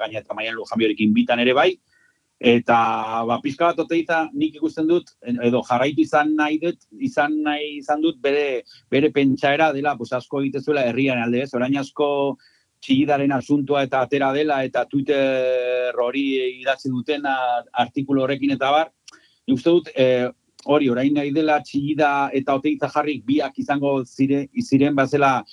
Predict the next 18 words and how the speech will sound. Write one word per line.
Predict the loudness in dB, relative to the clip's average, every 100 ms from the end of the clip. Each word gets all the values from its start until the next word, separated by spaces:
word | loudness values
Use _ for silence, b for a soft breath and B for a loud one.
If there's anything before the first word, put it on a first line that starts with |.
| B -2
bi | 2 4
artista | 2 -2 -4 -2 0 0
ikoniko | 0 -2 0 0 0 -2 0 0 0
gure | 0 0 0
herriarenak | 0 -2 0 0 -2 0 0 0 -2
eta | -2 2
bar, | 0 0 b b
eta | -6 -2 -2
bai | 0 0
direla | 2 0 0 0
bi | 0
artista | -2 -2 -6 -4 0 2
oso | 0 -2 -2 0
onak | 0 -2
eta, | -4 -2 -4 -4
eta | -6 -4 -2 -2 -4
fama | -4 0 0
internazionalenak, | 0 -2 -4 -2 -2 0 0 -2